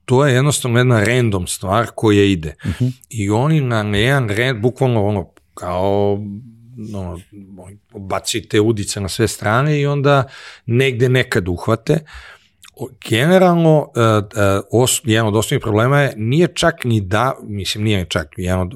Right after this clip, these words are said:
Speaker 1: prvi korak u problemu je to što klijenti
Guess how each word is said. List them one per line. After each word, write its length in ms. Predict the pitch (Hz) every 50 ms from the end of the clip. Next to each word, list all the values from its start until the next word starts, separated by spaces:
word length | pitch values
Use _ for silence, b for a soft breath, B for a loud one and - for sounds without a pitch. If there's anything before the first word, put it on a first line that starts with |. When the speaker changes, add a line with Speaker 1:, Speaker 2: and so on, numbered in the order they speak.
| -
Speaker 1:
prvi 280 | _ 143 147 139 120 107
korak 340 | - 139 131 127 117 - -
u 60 | 107
problemu 480 | 104 110 107 104 110 117 123 131 139 131
je 140 | 117 -
to 180 | - - 131 127
što 360 | - - - 135 120 117 104 B B B B B B B B B B _ _ _ _ _ _ _ _ _ _
klijenti 800 | - 127 127 135 135 131 - - - 127 120 113 107 - -